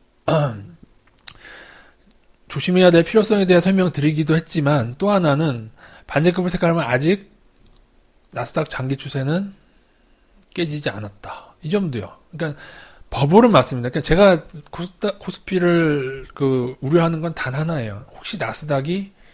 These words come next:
그냥 추가로 크게 펄-, 크게 폭락하는 이 시점이 어디 있느냐에 따라, 그것 때문에 제가 코스피를 그때그때 조심하는 것 뿐이지 코스피 자체의 그 밸류에이션으로는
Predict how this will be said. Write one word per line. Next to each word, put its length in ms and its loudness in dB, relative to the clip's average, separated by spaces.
그냥 240 -6
추가로 560 -2
크게 280 0
펄-, 400 -4
크게 440 0
폭락하는 720 -4
이 120 -8
시점이 480 -4
어디 240 -4
있느냐에 520 -2
따라, 240 -12
그것 260 -2
때문에 340 0
제가 240 -2
코스피를 440 -10
그때그때 420 -6
조심하는 480 -10
것 180 -12
뿐이지 640 -8
코스피 360 -8
자체의 760 0
그 540 -4
밸류에이션으로는 1200 -6